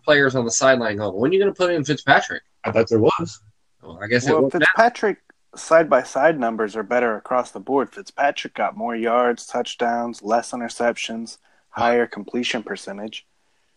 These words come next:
Speaker 3: It's just, like, better.
Speaker 1: Oh,
Speaker 3: Passes
Speaker 1: yeah.
Speaker 3: the eye test. I think he's better. I don't know. Some people might disagree, but
Speaker 1: Fitzpatrick is beyond better than Jameis
Speaker 3: he's
Speaker 1: Winston.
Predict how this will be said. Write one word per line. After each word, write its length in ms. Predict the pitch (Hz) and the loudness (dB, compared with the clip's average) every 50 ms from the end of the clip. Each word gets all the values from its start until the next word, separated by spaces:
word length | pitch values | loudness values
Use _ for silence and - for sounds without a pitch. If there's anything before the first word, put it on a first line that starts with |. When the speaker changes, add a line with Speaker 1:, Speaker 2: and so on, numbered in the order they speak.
| _ _ _ _ _ _ - | _ _ _ _ _ _ -16
Speaker 3:
It's 120 | - - | -12 -10
just, 300 | - 135 127 - - - _ _ _ _ _ _ _ _ | -8 -8 -8 -10 -12 -18 _ _ _ _ _ _ _ _
like, 240 | - 113 113 107 104 _ - _ _ _ _ _ _ _ _ - - _ _ _ _ _ | -6 -6 -6 -6 -8 _ -20 _ _ _ _ _ _ _ _ -20 -20 _ _ _ _ _
better. 380 | - 107 123 - - - - - _ _ _ _ - _ _ - _ _ _ _ - _ _ _ _ - | -6 -4 -4 -4 -6 -8 -10 -20 _ _ _ _ -20 _ _ -20 _ _ _ _ -20 _ _ _ _ 2
Speaker 1:
Oh, 160 | 151 156 120 | 2 2 4
Speaker 3:
Passes 220 | 123 143 - 120 | 4 2 0 0
Speaker 1:
yeah. 60 | 117 104 | -6 -12
Speaker 3:
the 160 | 107 98 98 | -10 -8 -6
eye 120 | 101 113 123 | -6 -6 -6
test. 300 | - - 143 135 - - | -6 -4 -6 -4 -4 -4
I 160 | 104 117 151 | -2 -2 -2
think 280 | 160 - 123 107 - - | -2 -4 -8 -8 -8 -14
he's 140 | 87 - | -20 -20
better. 360 | _ _ 95 92 98 113 - - | _ _ -10 -8 -8 -10 -12 -8
I 160 | - 120 127 | -4 -4 -4
don't 160 | 110 95 90 | -4 -6 -12
know. 180 | 87 95 101 107 _ _ _ | -14 -14 -14 -14 _ _ _
Some 220 | _ - 139 127 110 | _ -10 -10 -8 -8
people 220 | 113 101 95 92 | -8 -10 -10 -10
might 180 | 95 92 82 - | -10 -12 -12 -12
disagree, 480 | 101 98 - 101 92 - - 92 95 | -14 -14 -14 -16 -16 -14 -14 -12 -12
but 240 | 95 - 69 - - _ _ _ _ _ _ _ _ _ _ _ _ _ _ _ _ _ | -12 -12 -14 -14 -14 _ _ _ _ _ _ _ _ _ _ _ _ _ _ _ _ _
Speaker 1:
Fitzpatrick 520 | - 175 180 - 190 175 156 165 156 139 | -4 -4 0 2 0 2 2 2 0 0
is 160 | 135 120 107 | 0 0 0
beyond 460 | 101 120 120 123 120 120 120 110 101 101 | -2 0 2 2 2 2 0 0 -2 -2
better 300 | 104 101 98 95 95 95 | -2 -2 -2 -2 -4 -4
than 180 | 95 92 92 90 | -4 -6 -6 -6
Jameis 240 | 104 107 101 92 | -4 -4 -2 -4
Speaker 3:
he's 140 | 90 90 - | -6 -8 -8
Speaker 1:
Winston. 460 | 101 101 98 92 - 160 160 160 139 | -6 -6 -6 -2 0 0 0 0 -2